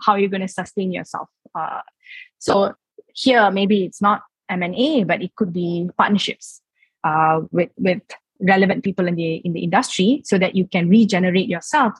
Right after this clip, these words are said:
as a market leader, let's say. Uh, another one is re-, domain re-, redefini-, redefinition. So this is interesting, right?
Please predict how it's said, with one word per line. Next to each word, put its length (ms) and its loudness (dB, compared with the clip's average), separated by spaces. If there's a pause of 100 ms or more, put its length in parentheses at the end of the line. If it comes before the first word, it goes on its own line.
(200)
as 320 -12
a 80 -2
market 280 -4
leader, 340 -2
let's 260 -12
say. 180 -14 (680)
Uh, 480 2 (160)
another 340 2
one 240 0
is 300 -6
re-, 220 -4
domain 440 0
re-, 440 -2
redefini-, 400 -8 (100)
redefinition. 920 0 (480)
So 100 2
this 180 2
is 300 -2 (160)
interesting, 680 0
right? 480 -2